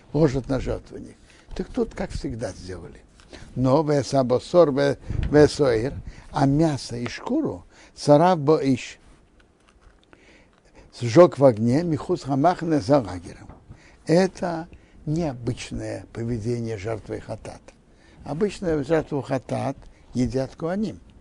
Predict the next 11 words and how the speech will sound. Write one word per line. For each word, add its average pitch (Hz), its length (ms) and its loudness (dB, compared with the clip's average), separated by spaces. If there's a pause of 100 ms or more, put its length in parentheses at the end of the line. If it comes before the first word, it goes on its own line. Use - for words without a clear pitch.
(380)
А 139 140 -2
тут 226 640 0 (420)
было 180 280 6
специальное 175 640 2
указание 147 640 -2
сжечь 113 380 -6 (520)
мясо 139 480 2 (140)
со - 160 -8
шкурой. - 420 -12 (1080)
Ваишхата 165 720 8
соева, 113 500 -6